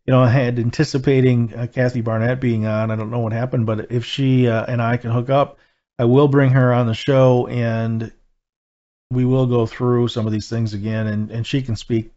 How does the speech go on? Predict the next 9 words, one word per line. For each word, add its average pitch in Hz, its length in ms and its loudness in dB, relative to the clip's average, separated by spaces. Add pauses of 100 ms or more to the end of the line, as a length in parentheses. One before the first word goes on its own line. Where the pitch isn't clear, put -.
more 113 420 0
to 107 220 -4
what 110 260 -6
Vivek, 110 520 -4 (520)
uh, 104 240 -6
and 120 140 -4
his 110 140 -2
beliefs 110 480 -2
are. 98 360 -6